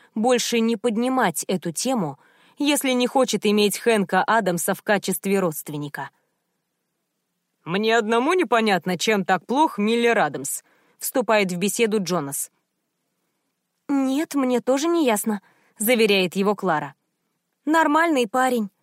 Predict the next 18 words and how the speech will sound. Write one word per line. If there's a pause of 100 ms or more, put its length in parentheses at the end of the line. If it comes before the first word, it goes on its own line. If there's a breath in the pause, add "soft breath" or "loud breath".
(300)
Думаю,
просто
родители
меня
чрезмерно
оберегают,
как
обычно». (800)
Она
права. (640)
Мама
не
особо
обо
мне
заботилась
в
детстве.